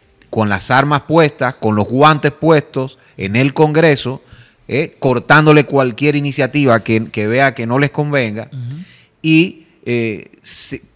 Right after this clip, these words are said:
Speaker 1: tendría un costo fuerte porque sería responsable de armar una guerra mundial, Biden, con,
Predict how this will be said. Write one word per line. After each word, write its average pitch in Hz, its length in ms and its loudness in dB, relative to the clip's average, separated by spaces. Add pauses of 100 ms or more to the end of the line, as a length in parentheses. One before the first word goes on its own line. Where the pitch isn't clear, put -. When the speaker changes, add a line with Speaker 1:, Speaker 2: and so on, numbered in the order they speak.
Speaker 1:
tendría 127 320 -2
un 147 100 -4
costo 147 420 -4
fuerte 151 440 -4
porque 123 320 -10
sería 120 320 -8
responsable 110 1120 -10 (460)
de 110 320 -8
armar 107 680 -4 (580)
una 180 180 -8
guerra 156 240 -4
mundial, 90 500 -8 (400)
Biden, 90 600 -2
con, 92 400 -4